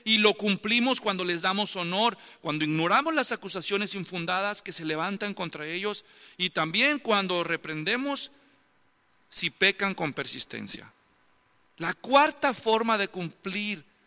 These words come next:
este encargo, en el versículo veintidós, es la de no apresurarnos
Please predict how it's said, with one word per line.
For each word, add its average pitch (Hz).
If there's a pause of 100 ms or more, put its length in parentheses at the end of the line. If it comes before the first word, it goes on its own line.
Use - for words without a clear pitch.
(360)
este 202
encargo, 165 (960)
en 143
el 147
versículo 151
veintidós, 147 (720)
es 202 (520)
la 156
de 147
no 214 (1300)
apresurarnos 220